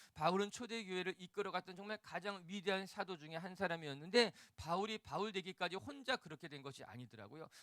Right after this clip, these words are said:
바울이 나면서부터 훌륭한 사람이었고, 그가 대단한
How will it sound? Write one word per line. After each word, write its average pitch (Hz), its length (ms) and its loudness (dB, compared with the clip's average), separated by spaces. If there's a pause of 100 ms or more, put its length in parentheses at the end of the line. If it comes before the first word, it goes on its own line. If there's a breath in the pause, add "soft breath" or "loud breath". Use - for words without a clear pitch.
바울이 190 440 4
나면서부터 196 600 -4
훌륭한 240 460 -4
사람이었고, 190 540 -2
그가 208 240 -2
대단한 214 520 4